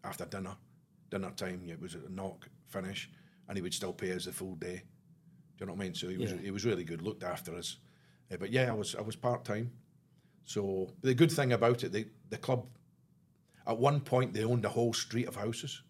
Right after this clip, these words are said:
Speaker 2: Did they?
Speaker 1: Yeah. And then, like, every few years, they sold one, sold one, sold one. And they ended up, they had two left.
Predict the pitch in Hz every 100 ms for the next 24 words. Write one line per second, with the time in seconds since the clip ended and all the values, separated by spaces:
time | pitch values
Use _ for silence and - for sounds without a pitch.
0 | _ _ _ _ _ _ - 381 466 127
1 | 95 107 127 - - _ - _ _ _
2 | - 110 107 107 101 - - - 101 107
3 | 113 104 104 95 - - 107 101 110 -
4 | 92 104 98 87 85 82 - 101 92 90
5 | 87 82 - 95 92 85 82 104 110 127
6 | 120 117 107 98 98 - 110 95 98 107
7 | 104